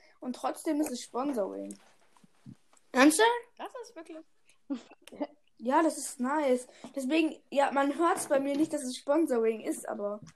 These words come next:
Speaker 1: es ist halt Sponsoring.
Speaker 2: Darf ich einmal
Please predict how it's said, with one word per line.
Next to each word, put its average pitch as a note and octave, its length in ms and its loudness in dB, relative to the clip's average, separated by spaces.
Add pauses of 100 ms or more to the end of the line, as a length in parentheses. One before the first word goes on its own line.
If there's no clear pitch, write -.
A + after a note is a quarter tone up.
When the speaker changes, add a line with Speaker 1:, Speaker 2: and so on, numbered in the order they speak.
(220)
Speaker 1:
es - 80 -14
ist D#4 140 -8
halt B3 160 2
Sponsoring. A3+ 760 -2 (1700)
Speaker 2:
Darf D#4 220 12
ich G4+ 80 10
einmal G#4 160 10